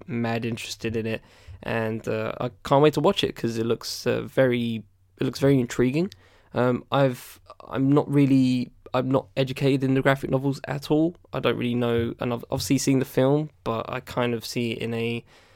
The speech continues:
uh, a very basic lens. I'm not really, again, I th-, I feel like it's one of those things where you need to at least have knowledge of the graphic novel to understand what's going on. Uh, but regardless, uh, it looks like good T V,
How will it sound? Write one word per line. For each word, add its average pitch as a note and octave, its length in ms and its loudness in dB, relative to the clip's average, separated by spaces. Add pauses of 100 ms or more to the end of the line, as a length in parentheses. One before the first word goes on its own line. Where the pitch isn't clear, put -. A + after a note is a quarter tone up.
(280)
uh, - 200 -4 (100)
a - 60 -4
very A#2+ 240 2
basic B2+ 420 0
lens. C#3+ 480 4
I'm A2+ 180 -6
not A#2 160 -4
really, A2+ 340 -6 (160)
again, A2 420 -2
I - 80 -6
th-, - 220 -8
I B2 60 0
feel C3+ 160 2
like A#2+ 160 0
it's - 140 -12
one A#2+ 100 0
of A#2+ 40 0
those A#2 140 -6
things A2+ 300 -4
where A#2 140 -2
you A2+ 200 -2
need A#2 320 -2
to A2 300 -2 (420)
at - 60 -10
least A#2 280 -6 (160)
have A#2+ 240 -2
knowledge B2+ 460 2
of C#3 100 -2
the C#3+ 80 2
graphic C#3+ 280 2
novel D#3 320 2
to B2+ 340 0
understand C#3+ 460 2
what's D3 140 -4
going D3+ 260 2
on. E3 140 0 (500)
Uh, B2 280 0
but A#2+ 240 -2
regardless, B2+ 720 2
uh, A#2+ 360 -4
it C3 140 -4
looks B2 200 -4
like A#2 180 -2
good A#2+ 140 -4
T B2 200 -2
V, A#2+ 320 -2